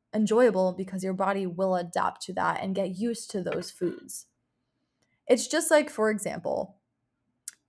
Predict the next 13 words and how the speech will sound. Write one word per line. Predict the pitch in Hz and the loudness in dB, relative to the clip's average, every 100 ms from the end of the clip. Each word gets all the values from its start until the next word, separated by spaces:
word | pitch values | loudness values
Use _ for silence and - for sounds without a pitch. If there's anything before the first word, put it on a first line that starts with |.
| _ _ _ _ _ _ - | _ _ _ _ _ _ 4
I | 226 285 | 6 8
used | 320 392 - | 6 2 0
to | |
hate | 262 202 208 - | -2 -2 -4 -4
olives. | 147 - 120 - - - _ _ _ _ _ _ _ - | -6 -6 -8 -10 -10 -14 _ _ _ _ _ _ _ 4
I | 302 370 370 349 _ - 185 | 6 4 0 -10 _ -14 -4
did | - 226 | 0 2
not | 254 240 | 4 4
like | 240 | 2
the | 226 | 0
taste | 220 208 | -2 -4
of | 208 | -2
olives. | 185 185 180 175 - | 0 2 0 -4 -10